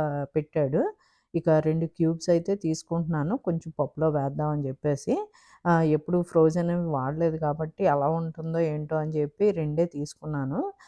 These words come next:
కొంచెం పప్పులో వేసుకొని వండి చూస్తాను ఎలా ఉందో. ఆహ్, బావుంటే వాడతాను, లేదంటే పడేయాల్సి వస్తుంది. సాధారణంగా నాకు ఇలాగా ఫ్రోజన్‌వి అయ్యి ఆకుకూరలు నచ్చవు అంత. ఇంక సరే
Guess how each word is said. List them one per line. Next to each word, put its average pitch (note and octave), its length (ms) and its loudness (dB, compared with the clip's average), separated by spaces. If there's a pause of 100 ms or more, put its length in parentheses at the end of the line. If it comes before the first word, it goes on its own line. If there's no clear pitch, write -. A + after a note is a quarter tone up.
(160)
కొంచెం D#3+ 280 0
పప్పులో D#3+ 400 0
వేసుకొని D#3+ 600 -2
వండి E3 320 0
చూస్తాను D3+ 720 -4
ఎలా D3+ 280 -2
ఉందో. D3 340 -4 (460)
ఆహ్, D#3+ 300 4
బావుంటే E3 560 0 (100)
వాడతాను, D#3+ 680 0
లేదంటే D#3+ 500 2
పడేయాల్సి D#3 560 2
వస్తుంది. D3 600 -2 (280)
సాధారణంగా E3 640 2
నాకు D#3+ 260 -6 (140)
ఇలాగా D#3+ 420 -2
ఫ్రోజన్‌వి D#3+ 640 -2
అయ్యి D#3+ 300 -2 (420)
ఆకుకూరలు D#3 640 0
నచ్చవు C3+ 380 -2
అంత. C#3 240 -4 (280)
ఇంక F3+ 240 -6
సరే D#3 280 2